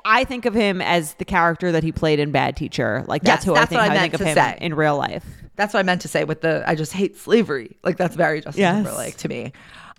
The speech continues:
Speaker 2: Also, they, she talks about her breakup with him. She says that he broke up with her over text, but then after he did that, he flew to Louisiana and presented her with a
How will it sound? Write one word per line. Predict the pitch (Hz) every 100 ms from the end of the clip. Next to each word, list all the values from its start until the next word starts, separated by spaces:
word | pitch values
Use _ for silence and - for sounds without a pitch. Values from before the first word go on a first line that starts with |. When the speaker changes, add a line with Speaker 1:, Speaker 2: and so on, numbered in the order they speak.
| _
Speaker 2:
Also, | 214 240 - 185 160 156 160 - - _ _ _ - -
they, | 202 180
she | 180
talks | 214 202 202
about | 208 175
her | 180
breakup | 156 147 - -
with | -
him. | - - - _ - _
She | - - 302
says | 220 208
that | - 175
he | - 208 214 214 196 -
broke | 190 185 -
up | 208 320
with | 370
her | - 233 226
over | 190 180
text, | 196 - - - - - _ _ -
but | - - -
then | 311 285 185 180 - _ _ -
after | 180 - - 214 170 -
he | - 185
did | 156 -
that, | 113 110
he | - 190
flew | - 240 339
to | 359 320
Louisiana | 262 226 196 156 117 110 - -
and | 175 170 - _
presented | - 208 240 294 220
her | 175 151
with | 156 180 175
a | - 165 165